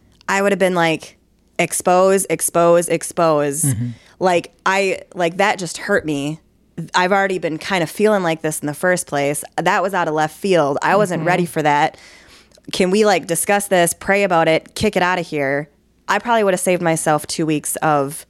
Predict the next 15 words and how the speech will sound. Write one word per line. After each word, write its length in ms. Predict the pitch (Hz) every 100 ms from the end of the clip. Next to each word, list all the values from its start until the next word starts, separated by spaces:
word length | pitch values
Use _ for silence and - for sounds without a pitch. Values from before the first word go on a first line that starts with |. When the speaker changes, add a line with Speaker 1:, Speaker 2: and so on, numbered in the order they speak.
| -
Speaker 3:
Hundred 200 | - 170
percent. 340 | - - 156 -
Speaker 1:
feeling 320 | 208 180 165
like 160 | 156
absolute 360 | 147 156 - 156
garbage. 420 | 175 170 67 -
Speaker 2:
Well, 120 | 208
and 160 | 175 151
just 200 | 139 - _ _ _ _ -
internal 420 | 156 - 180 143
dialogue 840 | 113 117 135 147 120 113 110 117
of 460 | 131 123 117 117 135 - _ _ _ _ _ _ _ -
unfruitful. 840 | 143 143 123 151 131 - 120 113
Speaker 1:
<clears throat> 360 | - 208 196 -
Yeah, 300 | 180 233 175